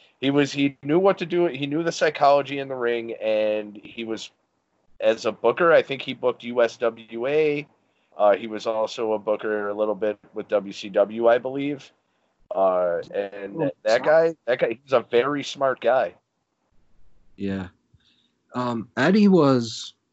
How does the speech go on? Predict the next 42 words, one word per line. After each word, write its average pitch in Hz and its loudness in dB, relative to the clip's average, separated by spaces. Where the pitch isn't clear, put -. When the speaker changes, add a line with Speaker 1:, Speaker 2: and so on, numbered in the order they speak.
Speaker 2:
I 135 -2
liked 160 0
how 151 0
Eddie 131 0
was 127 -2
here 127 -4
to 113 -4
help 117 -4
with 110 -10
Gary 110 -2
Hart, 107 -4
just - -8
that 104 -2
little 110 -2
part 104 -4
in 104 -4
there 104 -2
before 98 -2
I 95 -2
get 98 -2
into 95 -2
Eddie. 98 -4
Speaker 1:
Oh, - 4
Speaker 2:
Uh, 196 2
Speaker 1:
yeah, 180 6
yeah, 165 2
yeah. 147 0
That 131 -2
was 131 -10
cool. 135 -8
Speaker 2:
it 95 -2
Speaker 1:
That 110 -6
was 107 -14
cool. 117 -12
Yeah. - -20
Speaker 2:
that 123 2
was 131 4
like, 123 4
"This 90 -2
shit 104 -2
makes 110 -2
sense." 139 0